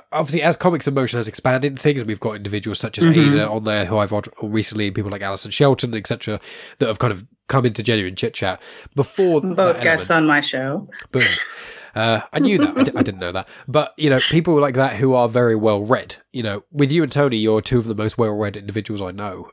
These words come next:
Speaker 1: And I, I've read a fair few books, but I've not read any classics at all. Like, I think I've read Of Mice
Speaker 2: Wow.
Speaker 1: and Men, uh, and that's due to school,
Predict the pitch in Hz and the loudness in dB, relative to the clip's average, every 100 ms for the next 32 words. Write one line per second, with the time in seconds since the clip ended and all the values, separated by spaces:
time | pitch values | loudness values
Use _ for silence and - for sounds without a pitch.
0 | - 110 110 107 131 147 160 135 - _ | -4 -2 -2 -4 -2 0 0 -2 -4 _
1 | _ _ _ _ - 202 247 170 - 180 | _ _ _ _ -6 0 2 2 2 2
2 | 135 110 92 95 - 120 135 147 127 113 | 2 0 -4 -8 -2 2 4 2 0 -2
3 | - 123 - 113 - - - 104 110 87 | -2 -2 -2 -10 -14 -12 -6 -6 -6 -12
4 | - _ 113 120 - _ - 113 123 110 | -18 _ -2 -2 -4 _ -4 -2 -2 2
5 | 123 117 123 147 139 113 98 110 139 _ | 2 2 2 2 0 -2 -4 -4 -8 _
6 | _ _ _ _ _ _ _ 117 113 113 | _ _ _ _ _ _ _ -4 -2 -2
7 | 110 117 - 120 101 - 147 123 147 | -2 -4 -2 -2 -2 0 2 0 -2